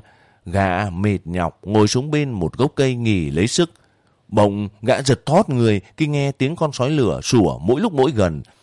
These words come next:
Gã đứng dậy toan chạy thì con sói lửa đã xuất hiện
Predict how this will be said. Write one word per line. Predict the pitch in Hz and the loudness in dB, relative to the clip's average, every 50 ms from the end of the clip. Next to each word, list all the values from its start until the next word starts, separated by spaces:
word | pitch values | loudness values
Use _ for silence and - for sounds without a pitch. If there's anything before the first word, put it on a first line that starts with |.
| _ _ _ _ _ _ | _ _ _ _ _ _
Gã | - 95 110 107 101 92 98 113 117 | -4 0 0 0 2 0 0 -2 0
đứng | 117 110 127 151 | 0 -2 0 0
dậy | 131 80 | -2 -2
toan | - - 127 127 123 120 117 | -2 -2 -2 -2 -2 -2 -2
chạy | - 98 85 73 62 - - _ _ - | -2 -2 -2 -4 -6 -10 -16 _ _ 0
thì | 127 123 120 120 | 0 2 2 0
con | 113 - 156 156 151 | 0 0 -2 -2 0
sói | - 156 180 | -2 -2 0
lửa | 165 110 82 | 2 0 0
đã | 76 - - | 0 -2 -4
xuất | 151 - 185 175 - | -2 -2 -4 -2 -2
hiện | 127 107 87 71 | -2 -4 -4 -4